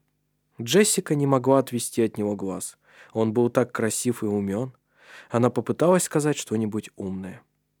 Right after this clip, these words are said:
«Эта Дина просто настоящая интриганка. Она никогда не говорит ничего прямо, а только намёками.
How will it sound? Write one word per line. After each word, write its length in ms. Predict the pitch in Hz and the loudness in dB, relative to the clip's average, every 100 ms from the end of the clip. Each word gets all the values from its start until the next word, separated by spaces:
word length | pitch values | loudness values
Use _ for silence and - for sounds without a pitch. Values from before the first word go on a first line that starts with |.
| _ _ _ _ _ _ | _ _ _ _ _ _
«Эта 240 | - 165 175 | -6 -2 -2
Дина 340 | 151 202 156 | 2 2 2
просто 380 | - 151 - 147 | 0 -2 -2 -2
настоящая 680 | 160 - 220 208 180 - 123 | -2 -2 -2 0 0 0 -4
интриганка. 720 | 113 147 156 151 117 - - _ _ _ _ _ _ - - | -4 -2 0 0 -2 -6 -16 _ _ _ _ _ _ -20 -12
Она 220 | - 120 156 | -4 0 2
никогда 480 | 175 202 202 202 | 2 0 0 2
не 120 | 185 151 | 2 2
говорит 440 | 143 147 160 - | 2 2 0 -2
ничего 240 | 139 156 | -4 -4
прямо, 340 | 156 190 185 123 | -2 -2 -2 -2
а 60 | |
только 320 | 123 156 - 160 | -2 -4 -2 -2
намёками. 640 | 170 165 123 - 95 92 | 0 0 -4 -6 -12 -12